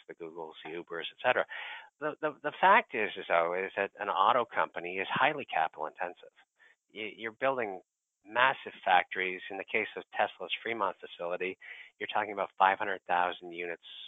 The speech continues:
per year of production. That's a lot of cars.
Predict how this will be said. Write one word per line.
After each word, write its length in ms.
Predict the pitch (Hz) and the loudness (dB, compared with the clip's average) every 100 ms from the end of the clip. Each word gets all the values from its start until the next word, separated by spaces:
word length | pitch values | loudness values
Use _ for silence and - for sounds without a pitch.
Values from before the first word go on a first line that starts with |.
| - _ | -20 _
per 180 | - 101 | -8 -6
year 500 | 85 95 151 85 - - _ - - - - - | -6 -8 -4 -2 -4 -12 _ -20 -20 -20 -20 -12
of 80 | 87 - | -12 -6
production. 440 | 107 127 - - | 0 0 0 -4
That's 200 | 95 - | -6 -6
a 40 | 85 | -4
lot 280 | 92 101 | 2 2
of 100 | 101 | 2
cars. 480 | - 147 156 82 - | 0 0 2 2 -2